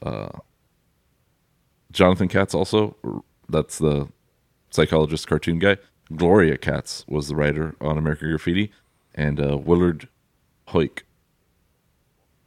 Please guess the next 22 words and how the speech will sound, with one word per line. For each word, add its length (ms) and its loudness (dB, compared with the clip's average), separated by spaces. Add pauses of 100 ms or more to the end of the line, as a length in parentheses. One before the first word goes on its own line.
(880)
Uh, 220 -10 (1200)
George 260 0
Lucas, 460 -2
uh, 380 0 (560)
notoriously 800 0 (1120)
was 580 -4 (260)
editing 720 2
this 220 -4
movie 420 0 (140)
by 160 2
night, 280 2
filming 320 2
by 140 2
day, 160 4
and 100 2
not 180 -2
sleeping. 420 -2 (720)
Marcia 320 4
Lucas 340 0
and 140 0
Verna 180 2
Fields 560 0